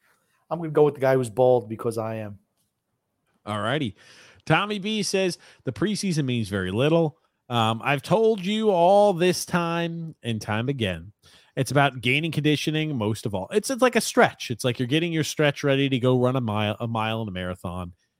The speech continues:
Speaker 2: But you also wanna go ahead and see, okay,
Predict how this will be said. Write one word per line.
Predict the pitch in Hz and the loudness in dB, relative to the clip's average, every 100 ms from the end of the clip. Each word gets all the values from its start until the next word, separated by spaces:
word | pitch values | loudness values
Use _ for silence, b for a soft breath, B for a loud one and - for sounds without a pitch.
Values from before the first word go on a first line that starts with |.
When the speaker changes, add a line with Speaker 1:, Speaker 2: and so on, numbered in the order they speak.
| _ _ | _ _
Speaker 2:
But | 123 120 - | -4 -4 -8
you | - 131 127 | -6 0 2
also | 135 147 - 147 | 4 2 2 0
wanna | 127 127 | 0 -2
go | 113 120 | 0 0
ahead | 107 117 | 0 -2
and | 98 | -4
see, | 98 - 104 | -10 -6 -4
okay, | 110 92 85 | -4 -6 -8